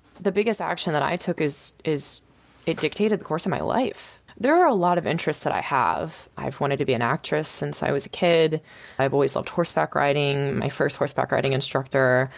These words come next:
when I was, like, <laughs> I think I was seven, my mom picked me up from my lesson one day. This was, like,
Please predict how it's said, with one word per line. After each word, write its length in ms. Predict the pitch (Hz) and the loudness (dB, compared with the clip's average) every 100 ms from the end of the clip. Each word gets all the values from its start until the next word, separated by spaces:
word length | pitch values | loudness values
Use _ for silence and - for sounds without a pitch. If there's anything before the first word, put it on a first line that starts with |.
| - - | -16 -6
when 180 | - 135 | -2 2
I 80 | 131 | 2
was, 220 | 139 - | 2 2
like, 200 | 127 123 _ _ _ | 2 0 _ _ _
<laughs> 300 | _ _ - | _ _ -16
I 460 | - - - - - | -10 -6 -6 -8 -6
think 180 | - | -4
I 60 | 151 | -2
was 120 | 156 | 0
seven, 600 | - - 135 139 139 143 - - - - - - | 0 2 0 0 -2 -4 -8 -16 -16 -18 -20 -6
my 120 | 143 | -2
mom 220 | 135 131 | 2 2
picked 220 | 139 156 - | 2 -2 0
me 80 | |
up 180 | 143 135 - | 2 0 -4
from 420 | - - 120 113 - | -6 -4 -2 -4 -4
my 140 | 123 | 0
lesson 340 | 160 226 214 | 2 2 2
one 140 | 190 175 | 2 4
day. 120 | 165 | 4
This 160 | 156 - | 2 0
was, 140 | - | 0
like, 180 | - | -2